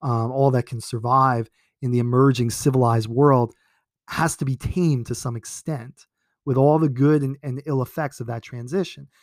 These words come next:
And so there's no place for a, a, a embodiment of pure, kinda unadulterated violence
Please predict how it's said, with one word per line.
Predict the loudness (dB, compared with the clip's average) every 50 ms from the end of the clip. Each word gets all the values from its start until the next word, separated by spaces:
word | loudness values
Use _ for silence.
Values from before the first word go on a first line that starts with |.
| _ _ _ _ _ -8
And | -6 -6 -6 -6 -8 -10 _ _ _ _
so | -8 -4 -2 0
there's | 0 0 -4 -4
no | -4 -2 -2 -2 -2
place | -4 -6 -10 _ -4 -2 -2 -2 -4 -6 -14 -20 _ _
for | -20 -16 -10 -6 -4 -2 -2 -2 -2 -4 -6 -8 -12 _ _ _ _ _ _ _ _ _ _
a, | -4 -2 0 0 0 0 -2 -2 -6 -10 _ _ _ _ _ _ _ _ _ _ _
a, | -20 -20 -18 -16 -10 -8 -8 -6 -8 -8 -8 -4
a | -2 0 0 0 -2 -2 -4
embodiment | -4 0 2 4 6 6 6 4 4 2 0 -2 -2 -4
of | -8 -10 -8 -10
pure, | -6 0 4 6 8 8 8 6 4 2 -2 _ _ _ _ _ _ _ _ _
kinda | -4 -4 -4 -2 _
unadulterated | 2 4 4 6 6 6 6 6 4 4 4 6 6 6 6 4 2 -2 -4
violence | -6 -4 -2 -2 0 -2 -2 -4 -8 -12 -18 -20